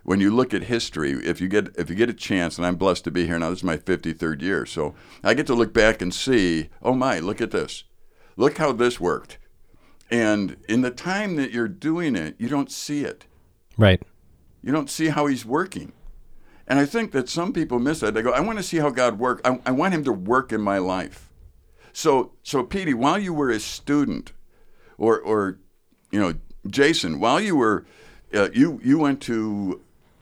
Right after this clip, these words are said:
Speaker 1: Northwestern in Minnesota?
Speaker 2: I did, yeah, up in
Speaker 1: And so while you
Speaker 2: the
Speaker 1: were a
Speaker 2: city.
Speaker 1: student, did you always see this is what God's doing right now?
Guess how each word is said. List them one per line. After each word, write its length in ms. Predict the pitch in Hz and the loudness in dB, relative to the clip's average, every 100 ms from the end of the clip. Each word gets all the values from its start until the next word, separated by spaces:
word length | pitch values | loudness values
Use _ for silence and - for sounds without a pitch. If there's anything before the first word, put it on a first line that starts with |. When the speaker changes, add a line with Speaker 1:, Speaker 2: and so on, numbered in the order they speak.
| _ _ - | _ _ -12
Speaker 1:
Northwestern 680 | - 107 113 123 - 170 185 104 | -4 -2 4 2 2 -4 -6 -2
in 140 | 117 | 0
Minnesota? 460 | 120 120 120 139 262 | 2 0 0 0 4
Speaker 2:
I 60 | 127 | 6
did, 320 | 107 95 92 | 8 6 6
yeah, 240 | 95 92 | 6 4
up 100 | 92 | 2
in 60 | 92 | 2
Speaker 1:
And 100 | 87 | 2
so 140 | 139 | 4
while 260 | 123 127 170 | 4 4 4
you 120 | 185 | 2
Speaker 2:
the 60 | 156 | 2
Speaker 1:
were 120 | 127 | 2
a 60 | 117 | 0
Speaker 2:
city. 120 | - | -2
Speaker 1:
student, 560 | - 113 104 73 98 - _ _ - - _ _ _ _ - 101 _ _ 101 | 2 2 2 -2 -8 -14 _ _ -20 -20 _ _ _ _ -14 -14 _ _ -6
did 220 | 151 175 | -2 0
you 200 | 151 156 | 0 -4
always 440 | 127 147 190 180 165 | 0 0 0 -2 -4
see 360 | - 165 131 | -2 2 2
this 260 | 117 135 - | 2 0 0
is 160 | 127 113 | -2 0
what 180 | 123 | -2
God's 340 | 117 117 110 85 | 0 0 0 -4
doing 600 | 82 131 131 98 50 - - | -2 2 2 0 -2 -12 -4
right 240 | 85 80 | -2 -2
now? 280 | 73 62 | -4 -8